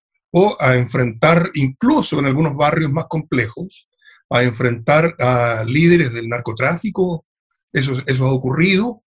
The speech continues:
o a gente que lleva adelante acciones delictivas y que es con-, reconocida en el sector donde viven. Muchas veces los dirigentes han tenido que encararlo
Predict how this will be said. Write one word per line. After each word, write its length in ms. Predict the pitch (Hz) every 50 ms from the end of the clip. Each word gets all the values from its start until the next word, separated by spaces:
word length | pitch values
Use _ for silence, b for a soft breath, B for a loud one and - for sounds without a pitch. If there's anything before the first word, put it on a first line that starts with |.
| _ _ _
o 300 | - 160 180 196 214 - -
a 220 | 143 139 135 123
gente 400 | 120 - - 165 170 165 - 175
que 320 | - 165 143 143 156 170 - 143
lleva 280 | 127 147 156 160 156
adelante 340 | 147 135 143 151 165 165 170
acciones 320 | 131 - - 165 165 165
delictivas 720 | 147 135 131 131 127 _ - 190 196 208 208 196 - - _ _ _ _ _ _ _ _ _ _
y 220 | - 165 139 139 135
que 240 | 147 147 135 135 151
es 80 | 156
con-, 260 | - 185 180 165 -
reconocida 720 | 143 147 147 160 151 151 - - 254 262 240 185 165 156 151
en 200 | 147 151 147 139
el 200 | 143 139 131 127
sector 380 | - 156 - - 175 175 175
donde 260 | 180 185 175 151 160 160
viven. 400 | 190 175 143 165 180 185 175 b b b b b b _
Muchas 300 | - 147 185 214 214 202
veces 220 | 196 220 208 240 214
los 80 | 202
dirigentes 460 | 190 185 - - - 214 202 208 - 196
han 120 | 185 175
tenido 240 | - 165 175 185 185
que 80 | -
encararlo 760 | 180 165 147 143 - 135 131 139 147 175 175 180 196 196 190